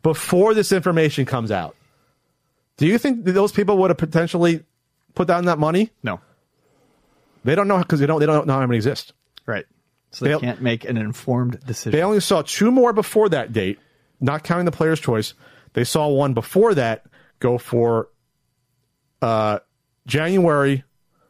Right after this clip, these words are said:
Speaker 1: thirty-eight point four. Oh, one went just for April. One went four days ago for only thirty.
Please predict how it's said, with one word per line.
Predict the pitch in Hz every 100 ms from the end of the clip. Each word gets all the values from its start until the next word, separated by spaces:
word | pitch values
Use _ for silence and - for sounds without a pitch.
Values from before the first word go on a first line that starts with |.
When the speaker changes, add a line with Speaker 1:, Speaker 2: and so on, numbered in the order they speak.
| _ _
Speaker 1:
thirty-eight | - 147 156 165
point | 160 170 156
four. | 135 143
Oh, | 165
one | 101 120 156
went | 156
just | 120 139
for | 139 139
April. | 156 160 110
One | -
went | 208 196
four | - - 160
days | 160 202
ago | 143
for | 123
only | 131 107
thirty. | - 175 226 127 -